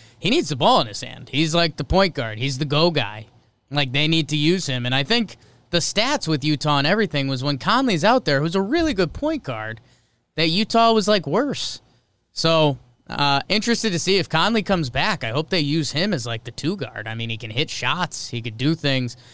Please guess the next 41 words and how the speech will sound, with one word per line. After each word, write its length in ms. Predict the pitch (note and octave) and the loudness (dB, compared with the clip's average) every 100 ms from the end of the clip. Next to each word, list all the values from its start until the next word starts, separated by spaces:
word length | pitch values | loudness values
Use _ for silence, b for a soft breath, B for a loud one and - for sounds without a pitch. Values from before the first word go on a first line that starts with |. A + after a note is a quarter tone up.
| b b b b b b | b b b b b b
Mitchell 300 | D#3+ F#3 F#3+ | -2 2 4
needs 200 | F3+ E3 | 4 2
the 80 | D3+ | 0
ball 240 | D3 D3+ | 2 4
in 60 | D3+ | 4
his 100 | C3+ | 2
hands. 320 | D3 C#3+ C#3 | 2 2 2
He's 200 | E3 E3 | 0 0
the 60 | D3+ | 0
best 280 | D3 D3+ - | 2 0 0
player 220 | D3 C#3+ | 2 2
on 100 | C3+ | 2
the 80 | C3 | -2
court. 400 | - C3+ C3 B2+ - _ - | -2 0 0 -2 -10 _ -6
Uh, 500 | B2+ B2 B2 B2 A#2 - _ _ | -2 0 2 0 -2 -10 _ _
it's 80 | - | -2
gonna 140 | A#3 B3 | 0 4
be 80 | |
a 60 | B3 | 4
fun 180 | B3 A3+ | 2 2
series. 320 | - F3 G#2 | 0 -2 -2
I 80 | A#2+ | 0
think 160 | D3+ | 0
it 40 | C#3+ | 2
goes 200 | D3 C3+ | 2 2
seven. 340 | D3 C#3+ C#3+ - B B | 0 0 -2 -6 B B
Sixers 680 | - G3 G#3 - G#3+ G3 E3 | -6 -2 0 2 4 4 2
one 160 | F3+ | 4
oh 80 | F3 | 4
one, 260 | D#3+ E3 D#3+ | 4 4 2
Celtics 600 | - E3+ E3 D#3 C3 C3 | 2 2 2 -2 -2 -2
one 180 | C#3+ | -2
twenty-eight. 580 | C3 C3+ C3+ B2+ B2+ B2 | -2 -2 0 2 0 0
Boston's 520 | C3+ D3+ D3 C#3 C3 | 0 0 0 -4 -4
rolling. 340 | B2 C3 C3 C3+ | -2 0 0 0
Embiid 460 | C#3 C#3+ F3 F3+ | 0 4 4 4
gives 280 | C#3+ D#3 C#3 | 2 0 0
the 80 | C#3 | -4
thirty-four 580 | - C#3+ C#3+ B2+ C#3+ C3+ | -2 -2 -2 -4 -2 -2
and 100 | B2+ | -2
ten, 420 | C#3 C#3 C3+ C3 | -2 0 0 -2